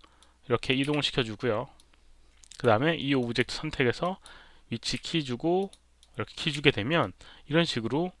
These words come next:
움직이게 되는데요. 아까 전처럼 이 오브젝트가 이동하는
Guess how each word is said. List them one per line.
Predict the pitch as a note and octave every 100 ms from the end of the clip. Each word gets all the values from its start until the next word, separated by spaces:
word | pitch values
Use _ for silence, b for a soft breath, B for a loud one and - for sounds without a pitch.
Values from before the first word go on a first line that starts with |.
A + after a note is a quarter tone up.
| - _ _ -
움직이게 | C3 C#3 C#3+
되는데요. | A2 G2+ A2+ F#2+ A#2+ - - - - B B B B B B B
아까 | B E3+ G#3
전처럼 | G3+ G#3 - D#3 A#2+ D3 C3 G#2+
이 | D3
오브젝트가 | E3 D3+ D3+ - - C3+
이동하는 | C3 F3 D#3 D3 A#2+